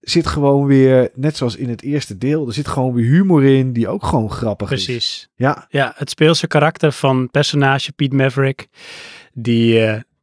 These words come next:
Speaker 2: toch altijd een beetje op zijn manier scheid aan de regeltjes heeft.
Speaker 1: Ja.
Speaker 2: En, eh, ja, zoals die rolt, die man. Ja, je noemde hem al, hè, Val Kilmer als, eh, Iceman.
Speaker 1: Ja.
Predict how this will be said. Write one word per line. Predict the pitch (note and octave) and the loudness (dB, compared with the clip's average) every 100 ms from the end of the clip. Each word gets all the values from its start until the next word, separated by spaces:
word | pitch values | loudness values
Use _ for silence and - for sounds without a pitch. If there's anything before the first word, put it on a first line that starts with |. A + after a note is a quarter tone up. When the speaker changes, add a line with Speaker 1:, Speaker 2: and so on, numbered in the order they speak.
| _ | _
Speaker 2:
toch | - D#3+ | 0 0
altijd | D3 C3+ C3 | 2 0 2
een | B2+ | 2
beetje | B2 B2 B2 A#2 | 2 2 0 0
op | A#2 | 0
zijn | - D3 | 0 2
manier | C#3 B2+ B2 | 2 2 0
scheid | - D3+ D3+ D3 | 0 0 0 0
aan | |
de | C3 | 0
regeltjes | C3+ C#3+ - A#2 | 2 0 -2 -4
heeft. | B2 A#2+ A#2 - - _ | -2 -2 -4 -14 -20 _
Speaker 1:
Ja. | - A2 - - - _ _ | -14 -14 -14 -20 -20 _ _
Speaker 2:
En, | - B2 A#2 A#2 | -6 -4 -2 -4
eh, | A2+ A2 A2 - | -4 -6 -10 -6
ja, | B2+ A2+ F#2+ _ _ _ | -4 -4 -8 _ _ _
zoals | - - A#2 - | -8 -4 -4 -2
die | B2 | 0
rolt, | B2+ C3 C3+ - | 2 0 -4 -8
die | C3+ | -4
man. | B2+ A2+ A2+ _ | -4 -4 -10 _
Ja, | - | -2
je | C3 C3+ | 0 4
noemde | D#3+ E3+ | 4 4
hem | D#3+ | 4
al, | E3+ | 4
hè, | D#3 F3 | 2 0
Val | E3+ D#3+ | 0 0
Kilmer | - D#3+ F3 F#3+ _ _ | 2 2 2 -8 _ _
als, | - C3 - | -8 -6 -4
eh, | C#3 B2 A#2+ | -2 -2 -2
Iceman. | - D#3+ - D3 - _ | -2 -2 -2 -4 -4 _
Speaker 1:
Ja. | B2 | -8